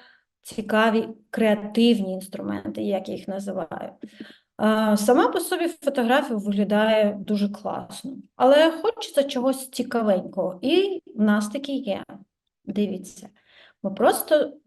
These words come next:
пропонуємо нашому застосунку знайти, а що саме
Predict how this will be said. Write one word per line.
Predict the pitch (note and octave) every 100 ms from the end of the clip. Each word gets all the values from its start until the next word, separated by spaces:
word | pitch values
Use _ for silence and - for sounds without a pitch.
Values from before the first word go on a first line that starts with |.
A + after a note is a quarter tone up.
| A3 -
пропонуємо | B3 B3 A#3 G3 F3+ F#3 A3 D4+ - B3
нашому | G3+ G#3+ G#3+ - G3+
застосунку | G3 - G#3 G#3 E4+ - A3+
знайти, | G3+ A#3+ B3 C4 - G3 - -
а | G#3
що | G#3+ E4+
саме | F4 - - A3 F#3 -